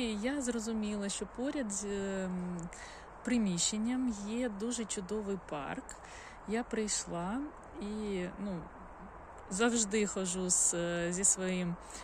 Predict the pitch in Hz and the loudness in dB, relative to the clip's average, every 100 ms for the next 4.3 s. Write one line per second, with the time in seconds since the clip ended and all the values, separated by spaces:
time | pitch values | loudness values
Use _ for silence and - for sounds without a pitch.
0 | - 190 175 214 294 277 277 - 262 262 | -4 -2 2 2 2 2 0 2 2 2
1 | 254 214 190 185 185 180 - 196 180 180 | 2 2 2 0 2 2 2 2 2 4
2 | - 208 226 285 247 240 220 175 190 269 | 6 6 6 4 4 2 2 2 2 2
3 | - 233 226 233 - - - - 208 202 | 2 0 2 0 -4 -10 -12 -6 -2 0
4 | 226 294 311 | 0 0 -2